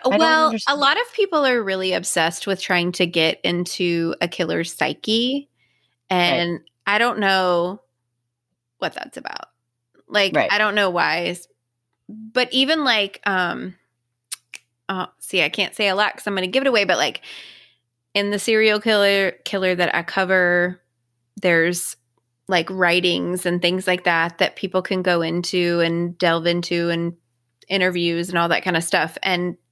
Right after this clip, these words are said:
Speaker 2: just gets into, like, the mind of the serial killer. For me, I was like, "This is an absolute waste of my time."
Speaker 1: Mm-hmm.
Speaker 2: Like, I can't, I don't, it doesn't make sense to me. It's just very gross. And, you know, it was a waste of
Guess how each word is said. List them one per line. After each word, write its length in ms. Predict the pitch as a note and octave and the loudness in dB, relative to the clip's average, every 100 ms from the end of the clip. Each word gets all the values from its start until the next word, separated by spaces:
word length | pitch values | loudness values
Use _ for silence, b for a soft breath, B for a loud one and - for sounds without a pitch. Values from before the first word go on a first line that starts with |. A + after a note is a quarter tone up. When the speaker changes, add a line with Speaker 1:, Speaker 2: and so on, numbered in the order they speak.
| _ | _
Speaker 2:
just 260 | G3 F3+ - | -6 -6 -4
gets 200 | F3 - | -6 -2
into, 260 | F3+ F3 | -4 0
like, 220 | F3 D#3+ | 0 0
the 80 | - | -2
mind 400 | E3+ D#3+ D#3 F3 | -2 0 0 -2
of 100 | G#3 | -4
the 80 | A3+ | -6
serial 400 | A#3+ C4 C4+ C4+ | -2 -2 0 -2
killer. 260 | C4+ C#4 C#4 | 0 2 2
For 180 | C4+ G3 | 0 0
me, 320 | F3 F3 A#3+ | 0 2 2
I 140 | A#3 | 2
was 160 | F#3+ F#3+ | -2 -2
like, 160 | F3+ - | -2 -2
"This 160 | F#3 | -8
is 100 | G#3 | -4
an 140 | G3+ F#3 | -4 -2
absolute 440 | D3+ - F3 E3+ | -4 -4 -8 -6
waste 240 | - E3+ | -8 -8
of 100 | - - | -10 -12
my 100 | - | -12
time." 280 | - - G3+ B B B B B B | -10 -12 -14 B B B B B B
Speaker 1:
Mm-hmm. 40 | |
Speaker 2:
Like, 360 | F3+ E3 D#3 E3 | 2 2 0 -4
I 80 | F#3+ | -8
can't, 840 | F#3 G3 F#3 E3+ E3+ - - - - _ _ _ _ _ _ _ _ _ _ _ _ _ | -6 -2 0 2 2 -2 -10 -10 -14 _ _ _ _ _ _ _ _ _ _ _ _ _
I 120 | F#3+ | 0
don't, 440 | F3 E3+ F3 E3+ - _ _ _ _ _ _ _ _ | 2 2 0 -4 -12 _ _ _ _ _ _ _ _
it 100 | A3 | 0
doesn't 240 | G#3 G3 D3 | 2 0 -2
make 160 | C#3+ | -8
sense 400 | - G#3+ A3 G3+ | -2 -2 0 -2
to 100 | - | 0
me. 500 | A3 G3+ G3 F#3+ F#3+ | 2 4 4 4 2
It's 200 | F3+ F3+ | 0 -2
just 200 | - F3 | -4 -2
very 280 | G#3 E3+ F3 | 0 0 -2
gross. 840 | F3+ G#3+ A3 G#3 G3 G3 F#3+ - - | -2 0 2 4 4 2 -2 -6 -4
And, 600 | G3+ F3 E3+ E3+ E3+ E3+ - _ _ _ | 0 2 2 0 -2 -4 -8 _ _ _
you 180 | - F#3+ | -2 0
know, 220 | D3 G#2 - | 0 -6 -4
it 100 | F#3 | -2
was 160 | F#3+ | 0
a 60 | F3+ | 0
waste 280 | E3 E3 - | -2 -4 -6
of 160 | F3+ | -10